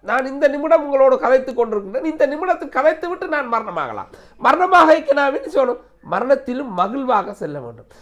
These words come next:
அப்ப இந்த மகிழ்வாக செல்ல வேண்டும் என்று சொன்னால், எங்களுடைய உலக மயமாதல் என்ற அந்த, அஹ்,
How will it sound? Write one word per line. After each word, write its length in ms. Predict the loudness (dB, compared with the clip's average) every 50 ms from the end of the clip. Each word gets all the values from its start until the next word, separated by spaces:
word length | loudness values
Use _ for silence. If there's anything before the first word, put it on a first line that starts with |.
| -20 -8 -6
அப்ப 140 | -2 0 0
இந்த 160 | 0 0 -4
மகிழ்வாக 680 | -2 0 2 4 6 6 6 8 8 6 8 6 4 0
செல்ல 280 | 2 2 2 4 6 6 6
வேண்டும் 300 | 6 4 2 0 -4 -8
என்று 180 | -10 -12 -14
சொன்னால், 420 | -14 -14 -6 0 2 2 2 2 0 -6 -12 -20 -20 _ _
எங்களுடைய 500 | 2 2 2 4 2 2 4 6 6 6
உலக 400 | 6 4 6 6 6 6 6 4
மயமாதல் 680 | 2 2 2 2 4 4 6 6 6 6 6 4 4 2 0
என்ற 120 | 0 -2 -2
அந்த, 180 | -2 -2 -4 -4 -6 -6 -12 -16 _ _ _
அஹ், 320 | -2 0 2 4 4 4